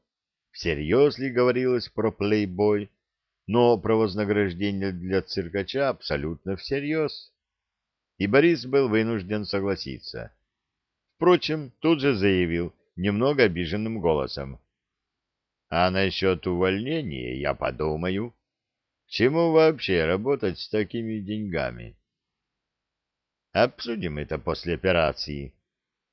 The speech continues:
резонно заметил Платонов. А Крошка напомнил: «Вы случайно не забыли? Все наличными и полностью вперёд».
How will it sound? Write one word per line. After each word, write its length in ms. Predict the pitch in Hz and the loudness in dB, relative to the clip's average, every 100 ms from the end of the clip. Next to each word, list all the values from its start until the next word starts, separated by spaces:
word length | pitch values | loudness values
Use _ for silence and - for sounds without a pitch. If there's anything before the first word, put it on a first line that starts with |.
| _ | _
резонно 560 | 95 92 76 107 135 139 | -2 0 2 0 0 -2
заметил 420 | 110 78 73 85 | -2 -4 -6 -6
Платонов. 500 | 101 131 - 67 60 _ _ _ _ _ _ _ _ _ _ _ _ _ | -4 -6 -4 -6 -8 _ _ _ _ _ _ _ _ _ _ _ _ _
А 180 | 98 98 | 2 4
Крошка 640 | 113 143 156 175 165 - - | 4 2 2 0 0 -2 -6
напомнил: 680 | 123 110 90 85 87 95 92 _ _ _ _ _ _ _ _ _ | -4 0 0 0 -2 -6 -8 _ _ _ _ _ _ _ _ _
«Вы 600 | 87 135 160 165 147 143 | 0 2 4 2 0 -6
случайно 640 | - 160 - 143 127 117 120 | -4 -4 2 4 4 2 -2
не 100 | 120 | 0
забыли? 880 | 123 131 196 190 170 76 65 65 - _ _ _ _ _ _ _ | 2 2 4 2 4 -2 -4 -8 -14 _ _ _ _ _ _ _
Все 240 | - 107 110 | -2 2 4
наличными 600 | 110 107 113 - 156 123 | 6 4 0 -4 -2 -2
и 60 | |
полностью 640 | 85 87 92 98 107 - 123 | 0 4 4 2 -4 -6 -10
вперёд». 540 | - 156 175 - - | -4 -4 -4 -8 -20